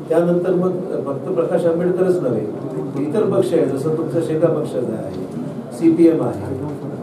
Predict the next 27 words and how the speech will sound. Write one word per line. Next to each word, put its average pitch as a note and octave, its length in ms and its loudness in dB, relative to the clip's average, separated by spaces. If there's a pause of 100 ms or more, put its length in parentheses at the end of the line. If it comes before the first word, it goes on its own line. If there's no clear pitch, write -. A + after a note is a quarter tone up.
(120)
अ, A2+ 240 -2
तुमच्या B2 420 -4
आरपीआयचे E3+ 480 2
वेगळे D3+ 540 0
गट C3+ 100 -4
आहेत A#2 140 -2
वेगवेगळे, A2 580 -4 (760)
अ, A#2+ 340 -4 (460)
किंवा, D3 540 0 (100)
अ, B2+ 240 -4 (220)
तुमच्या, C3+ 460 0 (480)
अ, A#2 140 -4
समाजवादी D#3+ 480 2
पक्ष - 320 -2
आहे, - 280 -8 (840)
तर - 40 -4
ही F3 100 0
जेवढे F3+ 320 6
इतर A3+ 320 4
समविचारी F#3+ 680 2
पक्ष E3+ 280 -2
आहेत, - 320 -4 (220)
स-, A#2 200 -2
स्वाभिमानी D#3 400 0
शेतकरी D#3 320 2
संघटना D3 440 2
आहे, - 260 -6